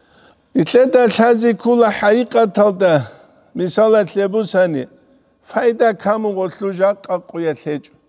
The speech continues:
ღობ ასარ არა ჭულე რუგინ აბუნ. თალით საჰაბი ჭებ. უბორ ქაგირა წალში ღობ რაიონოლ და აბულ.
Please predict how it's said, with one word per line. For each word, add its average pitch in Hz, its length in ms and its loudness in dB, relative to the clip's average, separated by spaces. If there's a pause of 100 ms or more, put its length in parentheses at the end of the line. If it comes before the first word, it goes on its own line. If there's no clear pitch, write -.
(1500)
ღობ 226 380 4 (600)
ასარ 233 460 2
არა 226 300 4
ჭულე 214 360 2
რუგინ 220 320 -4
აბუნ. 233 440 4 (840)
თალით 214 540 -2
საჰაბი 196 460 -2
ჭებ. 185 260 -8 (640)
უბორ 196 360 2
ქაგირა 190 540 0
წალში 170 420 -6
ღობ 185 240 -2
რაიონოლ 180 500 2
და 131 140 -6
აბულ. 127 260 -4